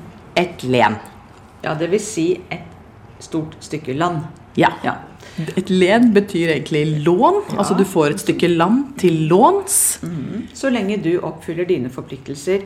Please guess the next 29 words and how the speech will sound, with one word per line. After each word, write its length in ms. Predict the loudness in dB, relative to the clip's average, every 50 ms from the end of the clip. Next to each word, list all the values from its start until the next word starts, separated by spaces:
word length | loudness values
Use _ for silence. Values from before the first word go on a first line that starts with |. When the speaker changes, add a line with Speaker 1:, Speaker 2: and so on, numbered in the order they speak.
| -8 -10
Speaker 2:
overfor 380 | -6 -6 -6 -6 -6 -8 -8 -6
herren, 440 | -4 -4 -4 -6 -8 -12 -12 -16 -12 -10
eller 180 | -8 -6 -4
da, 140 | -4 -4 -6 -8 -12 -16 -20 -20 -20 -10 -6
la 120 | -4 -4
oss 100 | -4 -4
si 80 | -8 -8
kongen 320 | -8 -8 -8 -8 -10 -12 -12
da. 60 | -14 -18 -20 -20 -12 -6
Speaker 1:
Ja. 140 | -4 -4 -2 -4 -6 -12 -18 -18 -18 -16 -14
Speaker 2:
Så 240 | -12 -12 -2 2 4
Speaker 1:
Så 40 | 4
Speaker 2:
dette 160 | 4 4 4 2
er 140 | 2 2
en 100 | 2 2 2
gjensidig 380 | 2 0 -2 -4 -6 -4 -4 -2
avtale 520 | -2 -2 -4 -4 -6 -4 -2 -4 -4 -4 -4
mellom 720 | -4 -2 -2 -2 -2 -2 -4 -4 -2 -2 0 0 0 0 -2 -4 -12 -18 -20 -16 -4
herren 400 | -2 -2 -2 0 -2 -2 -2 -4 -6 -10 -18 -20 -20 -20 -20 -8 -4
og 400 | 0 2 2 2 0 -2 -6 -14 -18 -20 -20 -14 -12
vasallen. 600 | -6 -4 -4 -4 -2 -4 -6 -6 -4 -6 -6 -8 -8 -14 -20 -20 -20 -20 -14 -4 0
Speaker 1:
Ja. 180 | 0 0 0 -2 -6 -10 -10
Speaker 2:
Han 160 | -8 -8 -8
som 300 | -8 -8 -8 -8 -6 -6
da 220 | -8 -8 -8 -8 -8 -10 -10 -10
har 100 | -10 -8
underkastet 600 | -6 -6 -6 -8 -8 -10 -14 -12 -14 -14 -14 -10
seg 180 | -10 -8 -6 -6
herren. 280 | -6 -6 -6 -6 -10